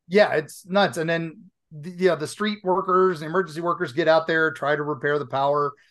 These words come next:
They try to bulldoze the streets. They don't necessarily go to your house and dig you out. So that's, you have to get yourself out of these houses. And, you know, you light fires, power's out. This is before cable T V, so you weren't really missing anything anyway.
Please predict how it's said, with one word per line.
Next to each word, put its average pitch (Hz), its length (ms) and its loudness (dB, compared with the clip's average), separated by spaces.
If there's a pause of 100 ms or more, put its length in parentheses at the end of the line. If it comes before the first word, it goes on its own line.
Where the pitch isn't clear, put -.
(160)
They 135 100 -8
try 147 220 4
to 151 80 0
bulldoze 143 500 2
the 127 100 -12
streets. 175 480 -4 (460)
They 180 80 -4
don't 214 180 0
necessarily 208 640 4
go 143 420 -2
to 165 60 -4
your 147 160 -6
house 139 500 -2
and 131 160 -12
dig 143 180 -6
you 139 200 -10
out. 151 360 -2 (360)
So 143 300 -4
that's, 156 560 2 (140)
you 180 220 0
have 160 220 6
to 156 80 -6
get 135 240 -10
yourself 156 500 0
out 139 160 0
of 131 60 -4
these 127 160 -10
houses. 147 460 -2 (680)
And, 165 360 2 (280)
you 262 140 2
know, 220 260 2
you 214 120 -2
light 226 260 4 (220)
fires, 196 640 2 (160)
power's 180 480 2
out. 165 320 4
This 156 160 -12
is 156 60 -18
before 151 340 -4
cable 170 300 4
T 160 160 -6
V, 160 180 -6
so 139 120 -10
you 139 100 -4
weren't 143 180 -4
really 139 160 0
missing 143 320 -6
anything 135 400 -6
anyway. 123 360 -4